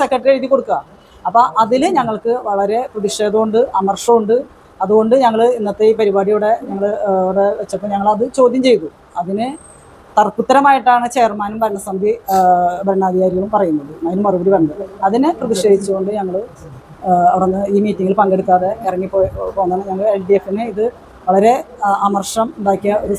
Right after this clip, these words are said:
സംഭവമാണ്. ഇതിന് ഞങ്ങൾ, ആ, ഈ പരിപാടിയിൽ അതുകൊണ്ടാണ്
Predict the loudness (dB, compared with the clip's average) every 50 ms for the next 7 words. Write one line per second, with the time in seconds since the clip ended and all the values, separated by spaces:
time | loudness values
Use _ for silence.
0 | -2 -2 0 0 2 2 4 4 2 0 -4 -8 -16 -20 -20 -18 -10 -6 -4 -2
1 | -2 -2 -2 0 0 0 0 0 -2 -4 -8 -6 -2 0 0 0 0 0 0 0
2 | 0 0 -2 0 0 2 2 2 0 0 0 0 0 2 2 2 2 2 2 2
3 | 2 2 0 0 0 0 -2